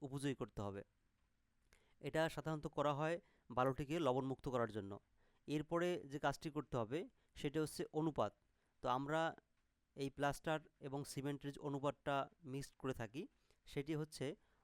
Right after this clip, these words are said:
one is to four, অর্থাৎ এক ব্যাগ সিমেন্টের সাথে চার ব্যাগ বালুর সমন্বয় কিন্তু আমরা এই প্লাস্টার বালুটি প্রস্তুত করে থাকি। এরপরে যে বিষয়টি নিয়ে কথা বলবো, এটি হচ্ছে সিলিং।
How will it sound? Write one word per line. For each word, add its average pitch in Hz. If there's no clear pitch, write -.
one 151
is 147
to -
four, 113
অর্থাৎ 156
এক 139
ব্যাগ 160
সিমেন্টের 143
সাথে 139
চার 131
ব্যাগ 147
বালুর 120
সমন্বয় 147
কিন্তু 135
আমরা 131
এই 135
প্লাস্টার 127
বালুটি 127
প্রস্তুত 147
করে 131
থাকি। 107
এরপরে 170
যে 135
বিষয়টি 147
নিয়ে 151
কথা 135
বলবো, 117
এটি 135
হচ্ছে 156
সিলিং। 131